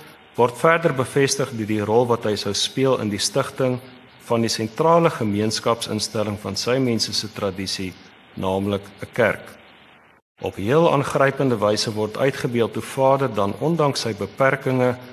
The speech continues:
waaronder sy natuurlike skaamte en sy skrapse geletterdheid, ook dan in die nuutgestigte gemeente die rol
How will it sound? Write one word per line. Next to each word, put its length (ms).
waaronder 500
sy 160
natuurlike 680
skaamte 680
en 120
sy 140
skrapse 540
geletterdheid, 800
ook 260
dan 200
in 80
die 100
nuutgestigte 720
gemeente 560
die 180
rol 340